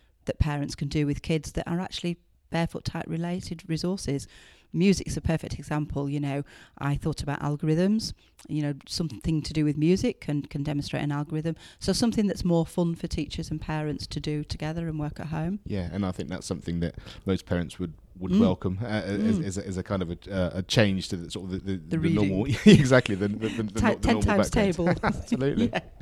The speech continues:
Speaker 1: Yeah.
Speaker 2: Um, it's, it sounds really great, and I'm so glad that it's progressing, uh, as fast as it is. Um, and you mentioned there about, um, the government side of things, and, and it was originally a government in-, a government
Speaker 1: Mm.
Speaker 2: initiative, wasn't it? So how did B T initially get, um, in-, involved in that?
Speaker 1: Yeah, so it all started,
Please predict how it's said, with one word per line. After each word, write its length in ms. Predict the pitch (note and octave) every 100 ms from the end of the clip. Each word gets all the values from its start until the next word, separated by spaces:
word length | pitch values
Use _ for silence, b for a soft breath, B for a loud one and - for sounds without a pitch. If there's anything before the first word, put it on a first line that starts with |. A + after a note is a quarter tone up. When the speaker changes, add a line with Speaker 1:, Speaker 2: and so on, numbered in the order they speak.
| -
Speaker 1:
Yeah. 80 | B2+ B B B G#3 D3
Speaker 2:
Um, 220 | B2+ A#2+ -
it's, 180 | F#3 F3
it 200 | - D3
sounds 280 | C#3+ F3+ C3
really 180 | C3+ A#2
great, 220 | G2 G#2+
and 100 | F2+
I'm 80 | G2
so 180 | - D3
glad 280 | G#2 G2
that 100 | F2
it's 280 | E2+ - - -
progressing, 600 | A2+ - G#2 - F2 D#2+ -
uh, 40 |
as 220 | F#2 F2+
fast 320 | - G#2 F#2 -
as 160 | E2
it 120 | F2
is. 260 | F#2 D#2+ E2 B B A2
Um, 160 | A#2 A#2
and 100 | B2+
you 60 |
mentioned 380 | B2+ D3+ C#3+ G#2
there 80 | F#2
about, 240 | E2+ F2+ -
um, 200 | F#2 F2+
the 80 | F2
government 400 | G2+ F#2+ F#2 E2
side 240 | F#2 E2+
of 60 | D#2+
things, 320 | F2 D#2 D#2+
and, 120 | F#2+ -
and 140 | G#2+
it 60 | G2+
was 200 | C#3 B2
originally 440 | G#2+ A2+ A2+ G#2+
a 40 | F2+
government 400 | A2+ F#2+ F#2+ F2
in-, 160 | G2 - -
a 80 | G#2
government 320 | G3 A3 C#3+
Speaker 1:
Mm. 40 |
Speaker 2:
initiative, 460 | F#2+ G2+ - E2+ -
wasn't 220 | G2+ F2+
it? 160 | E2 -
So 180 | G#2
how 200 | G2+ E3
did 160 | E3+ C3+
B 140 | B2+
T 180 | A2+ A#2+
initially 400 | G#2+ A#2 - F2+
get, 260 | D#2+ D#2 - - -
um, 320 | G2+ F2+ E2+
in-, 160 | F2 F#2+
involved 560 | G#2+ F#2 G2+ F2+ E2+ -
in 120 | D#2
that? 200 | D2+ C#2+
Speaker 1:
Yeah, 280 | G#3 A#3 G#3+
so 140 | G3
it 120 | A3 C4+
all 140 | D4
started, 580 | - A#3 G#3+ G#3 G3+